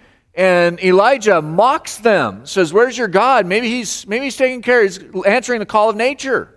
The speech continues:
There's all kinds of things that Elijah does, and, and then when the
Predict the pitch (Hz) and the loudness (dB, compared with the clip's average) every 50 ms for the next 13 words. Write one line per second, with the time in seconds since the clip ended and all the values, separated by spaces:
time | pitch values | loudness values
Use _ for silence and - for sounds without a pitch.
0 | _ _ _ _ _ _ _ _ _ _ _ _ _ _ _ _ _ _ _ _ | _ _ _ _ _ _ _ _ _ _ _ _ _ _ _ _ _ _ _ _
1 | _ _ 170 180 160 226 247 262 - 240 254 277 277 254 202 247 233 220 202 208 | _ _ -8 -2 0 0 0 0 0 0 0 0 0 -2 -2 -2 -2 0 2 2
2 | 214 202 180 185 196 208 220 190 214 190 156 170 220 247 269 262 233 208 170 208 | 2 4 4 4 4 2 2 2 0 -2 2 2 2 4 4 4 2 2 2 0
3 | 185 165 147 - - _ _ _ - 185 196 196 196 202 247 269 277 269 247 233 | 0 0 -2 -8 -18 _ _ _ -2 -2 -2 -2 0 0 2 4 4 2 2 -2
4 | 202 170 _ _ _ _ _ 185 185 202 202 196 190 190 185 170 160 175 170 165 | -6 -12 _ _ _ _ _ -2 0 2 2 2 0 0 -2 -2 0 2 4 4
5 | 160 151 143 135 | 4 2 0 -2